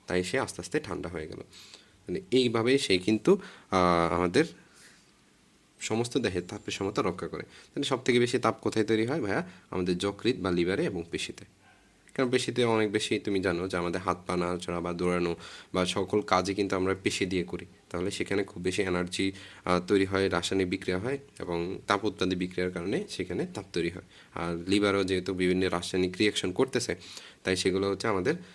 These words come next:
আহ, তাপ উৎপাদী বিক্রিয়া, তাই সেখানে অনেক বেশি তাপ তৈরি হয়। ঠিক আছে? আচ্ছা,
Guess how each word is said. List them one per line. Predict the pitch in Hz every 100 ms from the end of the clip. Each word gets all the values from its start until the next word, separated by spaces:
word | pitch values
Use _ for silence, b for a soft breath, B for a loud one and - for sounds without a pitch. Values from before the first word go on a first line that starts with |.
| B 95
আহ, | 85
তাপ | 85 98 101
উৎপাদী | 92 90 90
বিক্রিয়া, | 92 123
তাই | 123 98
সেখানে | - 85 117
অনেক | 92 82
বেশি | - -
তাপ | 95 90
তৈরি | -
হয়। | - - -
ঠিক | - 110
আছে? | - - _ _ -
আচ্ছা, | -